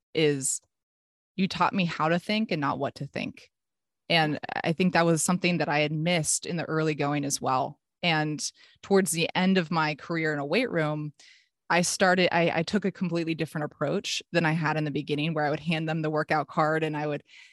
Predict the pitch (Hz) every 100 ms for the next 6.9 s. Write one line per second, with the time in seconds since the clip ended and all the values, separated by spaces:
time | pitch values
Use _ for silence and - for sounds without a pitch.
0 | _ _ _ 208 208 190 185 - - 180
1 | 170 170 160 156 151 - 190 190 - 180
2 | 170 165 156 - 165 175 156 151 151 151
3 | 151 147 143 131 - 165 165 190 208 196
4 | 175 165 170 156 - - 170 160 156 151
5 | 156 151 147 151 151 214 185 165 190 185
6 | 165 180 214 180 160 160 156 -